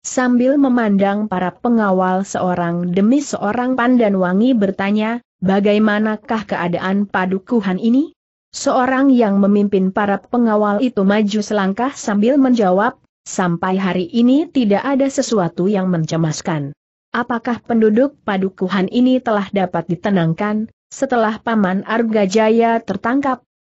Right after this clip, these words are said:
"Sedikit demi sedikit. Tetapi masih ada saja yang tidak berhasil kami jinakan.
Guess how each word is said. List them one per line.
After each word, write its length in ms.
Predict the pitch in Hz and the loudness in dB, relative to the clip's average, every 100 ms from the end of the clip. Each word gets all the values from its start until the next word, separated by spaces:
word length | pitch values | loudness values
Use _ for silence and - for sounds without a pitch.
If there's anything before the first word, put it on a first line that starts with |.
| _ | _
"Sedikit 640 | - 208 196 202 254 262 | -4 0 0 -2 -4 -6
demi 320 | - 226 220 226 | 0 2 2 0
sedikit. 480 | 233 208 - 156 - _ _ _ _ | -2 -4 -4 -6 -6 _ _ _ _
Tetapi 560 | 226 233 220 - 269 | -4 -2 -4 0 0
masih 400 | 254 190 - 277 - - | 2 0 0 0 -2 -4
ada 320 | 226 190 165 | 0 2 2
saja 480 | 160 285 302 277 214 | 0 -2 0 0 2
yang 320 | 220 220 208 | 2 0 0
tidak 320 | 202 226 202 | 0 0 0
berhasil 560 | 185 185 185 208 - 185 | 0 -2 -2 -2 0 0
kami 280 | 269 262 254 | 2 2 2
jinakan. 680 | 202 196 202 180 151 135 | 2 0 -2 -4 -4 -6